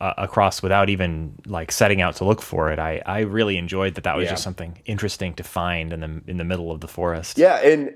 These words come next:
Speaker 3: and, and don't get me wrong, like, uh, like, I, I know I'm, I, I am definitely griping about it, but that was, it, it was a really interesting game. I don't know what the solution is. I don't want my handheld more, but I do wish there was more for me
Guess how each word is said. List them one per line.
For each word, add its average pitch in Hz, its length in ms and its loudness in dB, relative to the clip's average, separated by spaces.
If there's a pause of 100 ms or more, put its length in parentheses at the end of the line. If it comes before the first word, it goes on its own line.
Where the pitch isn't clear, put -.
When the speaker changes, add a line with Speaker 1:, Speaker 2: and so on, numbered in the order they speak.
Speaker 3:
and, 123 180 0 (140)
and 123 140 4
don't 151 160 4
get 139 100 4
me 117 60 2
wrong, 107 300 4
like, 90 300 -2
uh, 95 180 -6 (260)
like, 98 240 -2
I, 113 260 2
I 110 140 2
know 127 180 8
I'm, 107 240 0
I, 98 140 0
I 104 140 2
am 120 100 0
definitely 120 300 4
griping 98 320 2
about 92 200 4
it, 92 100 2
but 95 140 0
that 139 160 6
was, 127 220 2 (240)
it, 135 220 4
it 143 80 2
was 147 180 8
a 117 80 2
really 107 320 4
interesting 92 480 -10
game. 90 340 0
I 113 140 6
don't 131 120 8
know 120 120 8
what 113 180 4
the 95 80 -2
solution 95 540 -4
is. 90 160 -2
I 95 100 0
don't 113 140 6
want 107 160 4
my 95 100 2
handheld 90 560 -2
more, 87 240 -2 (300)
but 101 80 8
I 104 80 10
do 107 160 4
wish 107 180 6
there 98 140 6
was 92 260 0
more 95 340 2
for 92 160 -6
me 90 220 -4